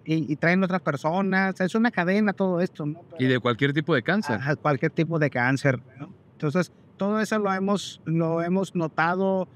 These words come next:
Speaker 1: llevamos una bitácora, llevamos un diagnóstico de todo lo que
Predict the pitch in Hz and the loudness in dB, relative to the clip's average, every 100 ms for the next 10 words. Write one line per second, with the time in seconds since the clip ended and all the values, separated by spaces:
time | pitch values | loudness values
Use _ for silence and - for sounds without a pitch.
0 | - - 156 165 180 175 175 170 160 160 | -12 0 2 4 2 0 -2 -2 -2 0
1 | 175 175 180 170 175 175 165 156 165 175 | 0 0 -2 2 2 2 0 0 0 -2
2 | - 170 170 165 165 160 185 175 160 156 | -2 0 0 0 -2 0 0 0 0 0
3 | 170 214 226 202 185 156 | 0 0 2 0 0 -2